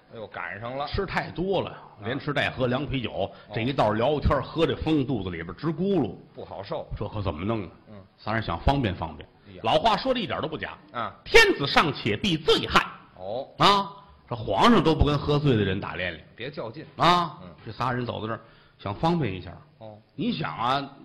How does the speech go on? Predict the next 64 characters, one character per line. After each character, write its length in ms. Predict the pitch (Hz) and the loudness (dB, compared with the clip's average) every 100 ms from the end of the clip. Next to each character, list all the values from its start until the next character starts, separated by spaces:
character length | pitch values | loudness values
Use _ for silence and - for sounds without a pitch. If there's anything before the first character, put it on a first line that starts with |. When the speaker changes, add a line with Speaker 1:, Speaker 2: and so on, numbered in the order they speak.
| - | -20
Speaker 2:
哪 360 | 73 104 76 87 | -12 -6 -2 2
儿 160 | 180 | 2
这 120 | 226 262 | 2 2
么 120 | 214 | 2
容 160 | 139 | 2
易 60 | 147 | 2
就 80 | 131 | 0
找 220 | - 85 | 0 0
这 80 | 107 | 0
公 120 | 123 | 0
共 80 | 131 | 2
厕 160 | 117 | 2
所 200 | 95 76 71 | 0 -4 -6
呀？ 120 | 85 87 - | -8 -10 -14
Speaker 1:
啊。 260 | 90 85 - _ | -14 -14 -18 _
Speaker 2:
这 80 | 104 | -8
三 180 | 98 113 | -6 -4
位 120 | 110 | -4
著 160 | 104 113 | -4 -4
名 120 | 107 | -2
演 160 | 98 | -2
员。 380 | 85 87 95 92 - - | -2 0 0 -2 -10 -20
Speaker 1:
嗯。 60 | 92 87 87 _ - | -20 -20 -20 _ -10
Speaker 2:
最 160 | - | -4
后 140 | 104 104 | 0 2
没 180 | 110 | 2
辙 220 | 120 104 120 | 0 0 -2
了， 80 | |
得 180 | 110 104 | -2 -2
了， 120 | 117 101 - - | 0 -2 -8 -12
找 160 | - 90 | -4 -4
一 40 | |
黑 140 | 92 127 | -2 -2
旮 160 | 127 | -2
旯 200 | 110 101 | 0 0
吧。 120 | 131 123 - - | 0 -4 -10 -20
Speaker 1:
人 100 | 107 | -18
有 100 | 113 | -14
三 260 | - 180 | -10 -10
急 240 | 170 143 175 | -10 -14 -14
嘛。 80 | 180 110 | -10 -4
Speaker 2:
啊， 80 | 104 95 | -2 2
方 160 | 117 | 2
便 160 | 113 101 | 2 0
一 40 | |
下， 140 | 98 95 | -2 -4
仨 180 | - 101 | -2 -2
人 160 | 101 98 | 0 -2
都 140 | 101 | -4
蹲 200 | 92 101 | -2 0
那 140 | 95 | 2
儿 60 | 87 | 2
了。 80 | 80 | 0
Speaker 1:
啊。 320 | 82 - - 87 80 - _ | -8 -14 -18 -18 -20 -20 _
Speaker 2:
啊， 180 | 85 76 | -10 -10
孙 180 | - 147 | -6 2
胖 240 | 156 143 92 | 4 2 -2
子、 60 | 76 | -10
孙 120 | - 160 | -4 -2
越 120 | 120 | -2
是 80 | 104 | -4
最 160 | - | -4
快。 180 | 110 160 - - - - | 0 0 -2 -10 -20 -18
Speaker 1:
哦。 160 | 73 | -18